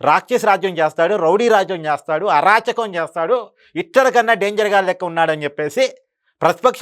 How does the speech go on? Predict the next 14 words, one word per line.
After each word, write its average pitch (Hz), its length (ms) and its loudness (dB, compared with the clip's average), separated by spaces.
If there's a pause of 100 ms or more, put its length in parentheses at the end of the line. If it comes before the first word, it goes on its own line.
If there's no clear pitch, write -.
(120)
హోదాకు 208 320 2
కూడా 185 180 2
పరిమితం 165 360 -4
చేయకుండా 147 280 -6 (220)
పదకొండు 156 340 -4
సీట్లే 151 300 -4
పరిమితం 131 260 -6
చేశారు 165 300 -2
ఆంధ్రప్రదేశ్ 147 400 -6
ప్రజలు 151 260 0
తమ 156 240 0
ఓటు 214 180 0
బ్యాంకు 135 240 -6
తోటి. - 180 -20